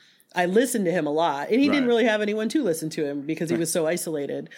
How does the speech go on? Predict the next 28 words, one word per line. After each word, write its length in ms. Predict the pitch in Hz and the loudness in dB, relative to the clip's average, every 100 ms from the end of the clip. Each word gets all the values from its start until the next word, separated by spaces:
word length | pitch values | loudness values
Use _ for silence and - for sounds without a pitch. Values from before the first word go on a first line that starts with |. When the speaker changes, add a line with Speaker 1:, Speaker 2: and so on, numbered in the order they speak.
| - - - | -20 -20 -12
Speaker 1:
Um, 520 | - 170 160 151 143 147 | -2 0 0 0 -2 -4
so 140 | 190 | -2
that 140 | 180 | 0
was 120 | 165 165 | 0 0
something 300 | 175 175 165 | -2 -2 -2
I 80 | |
did 180 | 151 156 | -2 -2
for 120 | 160 160 | -2 -4
him, 200 | 151 147 | -2 -2
but 280 | 151 139 - - - - _ - | -2 -4 -6 -18 -20 -20 _ -6
I, 580 | 156 156 151 151 147 147 160 _ _ _ _ _ _ _ _ _ _ _ _ | -2 0 0 -2 -4 -6 -12 _ _ _ _ _ _ _ _ _ _ _ _
you 140 | 208 | 0
know, 300 | 196 139 131 - | 0 0 -4 -2
I, 280 | 202 190 160 | 0 0 0
I 80 | 185 | 0
knew 180 | 202 220 | 2 2
we 120 | 202 | 0
were 160 | 170 160 | 0 -2
close, 460 | - 302 320 202 - | -2 0 2 0 0
but 140 | 185 | 0
I 100 | 180 | 2
also 240 | 180 - | 0 -2
knew 180 | 175 175 | -2 -2
that 180 | 156 - | -2 -4
I 200 | 156 160 | -2 -2
wasn't 380 | 160 156 147 147 | 0 -2 -4 -4
giving 280 | 156 151 147 | -2 -2 -4
him, 400 | 151 143 135 | -6 -6 -8